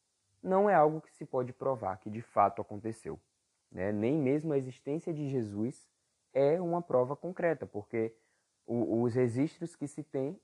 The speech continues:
é na Bíblia, três ou quatro livros falando sobre, e em alguns outros poucos livros assim, mas não é algo que de fato se tem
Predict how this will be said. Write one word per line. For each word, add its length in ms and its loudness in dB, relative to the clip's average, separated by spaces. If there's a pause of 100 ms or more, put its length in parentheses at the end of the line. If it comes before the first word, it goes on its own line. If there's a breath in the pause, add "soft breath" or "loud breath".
(100)
é 300 2 (180)
na 160 0
Bíblia, 440 0 (640)
três 420 4
ou 140 -2
quatro 760 2 (120)
livros 600 -4
falando 420 -2
sobre, 460 -4 (560)
e 340 -2 (140)
em 180 -2
alguns 420 2
outros 380 0 (260)
poucos 400 -2
livros 420 0
assim, 340 -4
mas 240 0
não 220 0
é 40 2
algo 300 4
que 160 -8
de 120 -8
fato 500 -2
se 180 -12
tem 380 -8